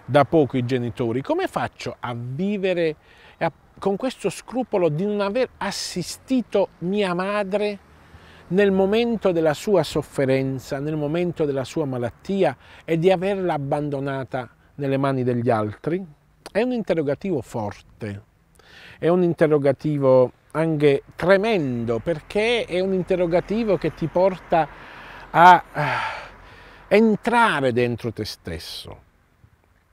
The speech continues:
E questa, eh, donna, come tanti, eh, si, eh, è schiava di questi, eh, sc-, scrupoli, di questi sensi di colpa.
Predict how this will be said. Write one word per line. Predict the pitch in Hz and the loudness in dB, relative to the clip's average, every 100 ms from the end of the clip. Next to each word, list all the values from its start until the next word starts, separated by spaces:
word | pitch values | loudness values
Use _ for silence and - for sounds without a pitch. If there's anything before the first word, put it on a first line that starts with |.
| _ | _
E | - | -10
questa, | 170 247 - 208 156 _ _ _ _ - | 0 0 6 4 4 _ _ _ _ -4
eh, | 151 | -2
donna, | 151 202 254 277 262 247 | 6 6 6 4 0 -2
come | - 170 160 - | 0 0 0 2
tanti, | 208 202 139 113 101 - 90 82 - _ _ _ _ _ _ _ - - _ _ | 6 6 4 -2 -6 -8 -8 -10 -20 _ _ _ _ _ _ _ -20 -20 _ _
eh, | 156 165 | -6 -6
si, | - - - - 220 - | -6 -10 -10 -6 -6 -6
eh, | 160 170 170 151 - - - | -8 -6 -4 -6 -8 -12 -4
è | 247 | -4
schiava | - - 247 285 277 - | -2 -8 0 0 0 -4
di | 190 185 | -4 -4
questi, | 196 240 - - 220 - - - - | -2 -4 -6 -4 -2 -2 -10 -20 -12
eh, | 139 143 | -10 -8
sc-, | - - _ 156 | -10 -14 _ -12
scrupoli, | - - 311 285 - 127 135 | -10 -6 0 0 0 -2 -2
di | |
questi | 165 226 - 196 | -2 -4 -4 -4
sensi | - 262 220 - 135 | 0 0 0 -2 -4
di | 110 | -4
colpa. | 110 98 95 _ - 92 | -6 -6 -8 _ -16 -16